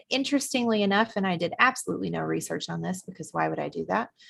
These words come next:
He has a soundtrack credit to his name from the twenty seventeen Guillermo del Toro movie, The Shape of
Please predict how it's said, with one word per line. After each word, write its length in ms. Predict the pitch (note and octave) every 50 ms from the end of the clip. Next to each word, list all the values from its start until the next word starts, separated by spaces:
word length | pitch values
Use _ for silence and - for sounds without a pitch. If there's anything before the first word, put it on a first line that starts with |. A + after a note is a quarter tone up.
| - - _ _ - - _ _ _ _
He 280 | - G3 C#4 C#4 C#4+ C#4+
has 280 | C4+ A#3 G#3+ B3+ B3 B3
a 140 | - A3 G3+
soundtrack 800 | F#3+ G3 - - B3 C4 C#4+ D#4 D4+ - - F3+ D#3 D#3 E3 -
credit 400 | - - F3+ F3+ F3 E3+ D#3 -
to 180 | - - E3+ E3+
his 160 | E3+ E3 -
name 280 | F3 E3+ F3 F#3 F#3+ G3+
from 200 | G3 - F#3+ F#3
the 60 | F3+ F3+
twenty 280 | - - - F#3+ G3
seventeen 680 | F#3+ - - F#3 F#3+ F#3 F#3+ - - F3+ F3+ F3 E3+ E3
Guillermo 320 | - F3+ E3+ E3 E3+ E3
del 220 | E3 E3+ E3 E3 E3+
Toro 380 | - - - B3 B3 B3 A#3 A#3
movie, 320 | A3+ A3+ A3 G#3+ A3 A3
The 120 | G#3+ G#3 G3+
Shape 300 | G3+ - - G3+ G3+ -
of 80 | G#3+